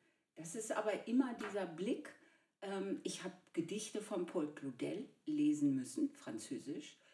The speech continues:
Ich hab keine Ahnung von Camille Claudel gehabt, die ich für die viel, viel begabtere, großartigere fand,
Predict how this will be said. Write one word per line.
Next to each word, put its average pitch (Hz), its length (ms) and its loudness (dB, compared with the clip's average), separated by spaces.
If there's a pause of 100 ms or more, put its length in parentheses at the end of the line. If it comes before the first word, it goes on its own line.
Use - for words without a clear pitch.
(180)
Ich - 220 -2
hab - 160 -6
keine 139 360 0
Ahnung - 280 0
von - 240 0
Camille 247 400 2
Claudel 113 440 -2
gehabt, - 480 -12 (280)
die - 220 -4
ich - 140 -6
für 208 160 -2
die 196 240 -8 (240)
viel, 302 460 10
viel 240 420 -2
begabtere, 202 920 -2 (240)
großartigere 196 1120 0
fand, 180 420 2